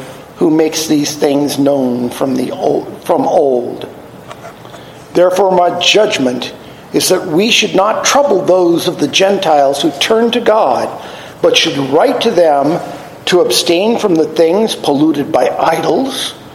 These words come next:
and from sexual immorality, and from what has been strangled, and from blood. For from ancient generations Moses has had in every city those who proclaim him, for he is read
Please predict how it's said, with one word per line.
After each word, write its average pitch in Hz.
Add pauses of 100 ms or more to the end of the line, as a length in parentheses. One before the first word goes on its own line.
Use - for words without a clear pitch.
(320)
and 151
from 170
sexual 175
immorality, 139 (540)
and 180
from 165
what 247
has 220
been 208
strangled, 180
and 196
from 208
blood. 185 (640)
For 190
from 170
ancient 233
generations 160
Moses 135
has 156
had 175
in 160
every 226
city 123 (460)
those 190
who 196
proclaim 196
him, 123 (680)
for 185
he 185
is 156
read 131